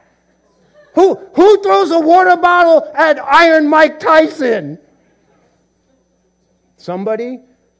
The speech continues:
who is under the influence. Jim Croce sing that song, "You don't pull on Superman's cape, you don't spit into the winds, you don't pull the mask off the old Lone Ranger, and you don't mess around with Jim." You don't mess <laughs> around with Mike.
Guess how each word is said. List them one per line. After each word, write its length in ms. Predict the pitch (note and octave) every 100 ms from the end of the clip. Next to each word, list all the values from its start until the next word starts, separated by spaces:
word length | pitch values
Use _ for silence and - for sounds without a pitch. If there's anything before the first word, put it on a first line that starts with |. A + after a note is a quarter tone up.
| _ _ _ _ _ _
who 160 | - F#3+
is 120 | F3+
under 480 | D3+ C#3+ C#3+ D#3 D#3+ _
the 120 | F3
influence. 680 | A3 D4 - C#3+ G2 _ _ _ _ _ _ _ _ _ _ _ _ _ _ _ _ _ _ _ _ _ _ _
Jim 220 | - G3
Croce 520 | F#3 G#3 F#3 - F3 C#3+
sing 260 | - E3
that 200 | D#3 C#3+
song, 420 | _ D3 C#3+ C#3+ C3+ _ _ _ _ _ _ _ _ _ _ _
"You 140 | D3
don't 180 | F3+ E3+
pull 200 | - G3+
on 140 | F#3
Superman's 600 | F3+ G3+ F3 F#3 F3 E3
cape, 400 | - F#3 F3+ F#3+
you 80 | E3+
don't 180 | D3+ C#3+
spit 260 | - - E3+
into 180 | E3
the 100 | E3
winds, 460 | D#3 E3+ F3 F#3+ F#3+ _
you 80 | C3+
don't 160 | D#3+
pull 120 | D3+ E3+
the 80 |
mask 360 | D#3+ D#3+ E3+ -
off 160 | D3+ -
the 120 | C#3+
old 240 | E3 D#3+
Lone 260 | D3 D#3+ D3
Ranger, 380 | C#3+ E3 E3 F3+
and 100 | B2+
you 80 |
don't 160 | B2+ D3+
mess 180 | D#3 -
around 260 | D#3 D3+
with 100 | D3+
Jim." 320 | B2 D3 E3+ G#3+ _ _ _ _ _ _
You 120 | A3
don't 280 | F#3 C#4 C4
mess 200 | C4 -
<laughs> 0 |
around 340 | C4+ - -
with 140 | G#4+ E3+
Mike. 640 | B3 - B3+ D#3 - -